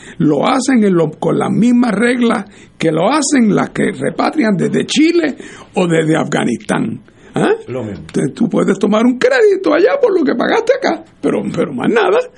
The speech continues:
Speaker 1: Eh, así que, por lo tanto, el día que tú le digas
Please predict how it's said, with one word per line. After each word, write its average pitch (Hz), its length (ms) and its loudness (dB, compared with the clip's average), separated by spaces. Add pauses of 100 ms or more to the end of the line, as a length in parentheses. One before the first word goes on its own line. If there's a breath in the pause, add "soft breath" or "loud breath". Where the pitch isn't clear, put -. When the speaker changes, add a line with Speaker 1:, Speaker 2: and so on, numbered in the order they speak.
(240 loud breath)
Speaker 1:
Eh, 160 240 0
así 175 240 -2
que, 233 100 2
por 202 140 0
lo 180 80 0
tanto, 185 280 0
el 170 100 -2
día 233 220 0
que 240 80 -2
tú 214 140 2
le 220 140 2
digas 202 360 0